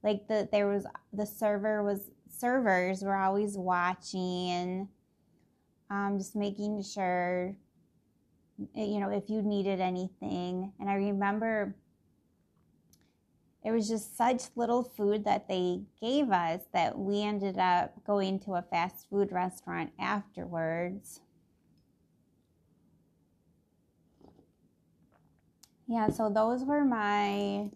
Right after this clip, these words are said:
three dates that I had. I don't, I don't remember. As for gifts that I had ever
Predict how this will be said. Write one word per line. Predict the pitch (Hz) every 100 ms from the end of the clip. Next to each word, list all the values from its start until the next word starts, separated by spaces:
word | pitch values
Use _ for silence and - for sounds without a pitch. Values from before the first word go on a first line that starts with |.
| -
three | 214 247
dates | 233 208 180 175 - - - - - - - 226
that | 185 185
I | 175 185 185
had. | 185 180 175 185 185 190 190 - _ _ _ _ _ _ - 277
I |
don't, | 302 403 508 415 - - - _ _ _ _ _ _ _ - - - - -
I |
don't | 277 311 302 -
remember. | 233 240 208 202 208 208 208 208 202 208 - - - - _ _ _ _ _ _ _ _ _ _ _ _ _ _ _ _ _ _ -
As | 254 247
for | - 208 196 -
gifts | 220 208 175 202 - - - _ _ _ _ _ _ _ _ _ _ _ _ _ - -
that | 220 208
I | 202 202 202
had | 202 190
ever | 185 190 190